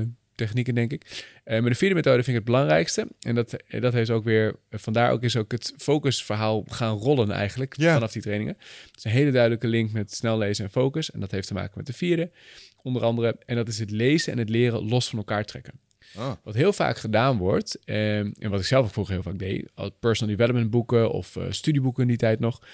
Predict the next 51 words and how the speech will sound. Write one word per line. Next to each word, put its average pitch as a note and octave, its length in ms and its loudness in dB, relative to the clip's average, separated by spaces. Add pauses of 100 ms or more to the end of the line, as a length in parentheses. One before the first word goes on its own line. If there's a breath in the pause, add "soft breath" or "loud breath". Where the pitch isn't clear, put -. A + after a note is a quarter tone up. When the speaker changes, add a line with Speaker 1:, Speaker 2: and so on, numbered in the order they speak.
(380 loud breath)
Speaker 1:
Ik A2+ 80 -14
was A#2 160 0
aan A2+ 80 2
het G#2+ 120 0
lezen C3 380 4
en A#2 80 -6
tijdens C3 280 2
het C3 100 -4
lezen A#2+ 300 2
wilde A2 160 0
ik G#2 60 -12
het G#2+ 100 -6
ook - 80 -10
onthouden. G2+ 420 -4 (220)
Speaker 2:
Ja. A2 240 -8 (340)
Speaker 1:
Of - 60 -20
tijdens A#2+ 300 0
het A2+ 80 -4
lezen A2+ 260 4
wilde G#2+ 140 0
ik G2+ 80 -4
het G2+ 100 0
ook G2 120 -6
bekritiseren. A2 720 -2 (240)
Makes A2+ 280 -6
sense, A2 240 0
want - 120 -10
ik F#2+ 60 -8
wil G#2 120 -2
zo A2+ 100 -4
min G2+ 120 0
mogelijk G#2 240 -4
tijd C3+ 140 4
ermee G2+ 160 -2
kwijt F2+ 220 -6
zijn. - 140 -10 (240 loud breath)
Speaker 2:
Ja. G2+ 160 -10 (200 loud breath)
Speaker 1:
Alleen, D3 360 4
dan C#3+ 100 0
ben C3 100 2
je C3 100 4
een, B2 80 0 (160)
een A#2+ 140 -4
vorm F3 460 0
van B2+ 140 -2
het A#2 120 -4
overbelasten C3 580 2
van G#2 120 -4
je G2+ 100 -2
brein, A#2 320 4
want G#2+ 140 -2